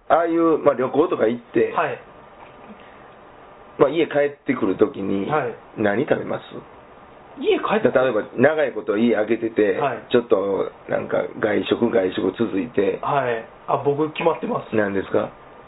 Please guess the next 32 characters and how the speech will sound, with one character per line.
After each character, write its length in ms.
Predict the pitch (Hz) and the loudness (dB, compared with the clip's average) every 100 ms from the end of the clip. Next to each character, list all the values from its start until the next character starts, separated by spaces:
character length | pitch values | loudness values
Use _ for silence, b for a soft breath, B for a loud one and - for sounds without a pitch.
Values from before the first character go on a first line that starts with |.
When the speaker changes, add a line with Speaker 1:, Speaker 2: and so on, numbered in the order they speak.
| - | -12
Speaker 2:
日 140 | 160 170 - | -8 -6 -4
清 140 | 214 170 | -2 0
焼 200 | 151 - | 0 0
き 20 | |
そ 80 | 143 | -2
ば。 140 | 110 - 123 | -4 -4 2
Speaker 1:
あ 960 | 139 156 156 147 139 139 135 - - - - - - - - - - | 2 2 -2 0 -2 -2 -2 -4 -6 -18 -20 -20 -20 -20 -20 -20 -2
ー。 20 | |
そ 100 | 143 | 0
れ 140 | 139 131 | 2 2
は、 320 | 123 123 113 - | 2 0 -2 -4
袋 300 | 135 160 160 | 0 0 0
麺？ 180 | - - - 143 160 | -6 -12 -12 -8 -4
Speaker 2:
袋 260 | 165 160 | 0 0
麺 240 | 175 156 143 | 0 0 0
の 120 | 120 | 0
あ 80 | 120 | 2
れ 100 | 147 | 2
は 100 | - | 0
ね、 60 | |
Speaker 1:
は 60 | 127 | -2
い 60 | 113 | -6
は 40 | |
い。 60 | - - - - - | -8 -18 -20 -20 -4
Speaker 2:
こ 80 | 214 | 0
れ 80 | 220 | 2
今 160 | 359 381 | 2 0
で 160 | 339 | 0
僕、 160 | 160 160 | 0 2
な 60 | |
ん 20 | |
か、 60 | 147 | 0